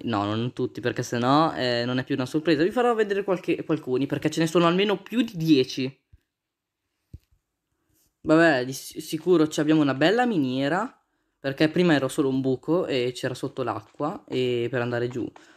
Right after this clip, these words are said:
Vabbè, raga, qui sotto, per esempio, c'è un altro passaggio, magari, va bene, questo ve lo faccio vedere perché sono buono. Guardate.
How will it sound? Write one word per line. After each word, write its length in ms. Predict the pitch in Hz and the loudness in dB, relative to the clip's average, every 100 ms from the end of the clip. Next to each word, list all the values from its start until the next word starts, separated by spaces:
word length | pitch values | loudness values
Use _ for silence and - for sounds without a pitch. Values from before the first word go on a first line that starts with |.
| _ _ | _ _
Vabbè, 280 | - 240 185 | -2 2 4
raga, 440 | 170 165 107 110 _ | 4 2 0 -4 _
qui 200 | - 226 | -4 -4
sotto, 440 | - 190 202 254 | 2 0 0 -4
per 200 | 240 156 | 0 2
esempio, 300 | 151 156 160 | 2 2 0
c'è 120 | 156 277 | 0 2
un 80 | |
altro 220 | 240 196 170 | 2 0 -6
passaggio, 580 | 156 - 139 143 135 | -6 -2 0 0 0
magari, 440 | 127 131 131 117 82 | -2 -2 -2 -4 -4
va 140 | 127 | -4
bene, 280 | 127 123 127 | -2 -2 -2
questo 240 | 151 147 | -6 -2
ve 80 | 139 | -2
lo 60 | 127 | -2
faccio 340 | - 127 - | -4 -10 -6
vedere 360 | 127 127 131 127 | -2 0 2 0
perché 180 | 127 131 | -4 -12
sono 180 | 127 120 | -8 -8
buono. 480 | 120 113 117 143 160 - _ - | -6 -6 -6 -6 -8 -20 _ -2
Guardate. 680 | 143 131 123 - 143 165 | 2 4 2 0 -6 -6